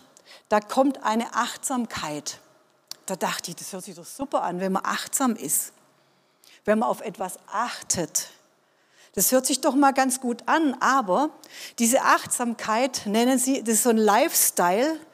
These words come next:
der Wiederentdeckung des Hier und Jetzt. Man nennt es auch bewusst leben.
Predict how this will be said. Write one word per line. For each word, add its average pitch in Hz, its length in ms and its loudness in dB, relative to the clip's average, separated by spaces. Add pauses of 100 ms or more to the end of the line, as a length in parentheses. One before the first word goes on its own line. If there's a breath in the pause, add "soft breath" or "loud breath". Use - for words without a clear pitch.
(520 soft breath)
der 202 220 2
Wiederentdeckung 269 1160 4
des 220 200 4
Hier 254 240 2
und 233 180 0
Jetzt. 190 500 -4 (640)
Man 202 120 -2
nennt 214 220 -2
es 214 120 -6
auch 196 300 -4 (380 soft breath)
bewusst 190 640 -4
leben. 180 400 -10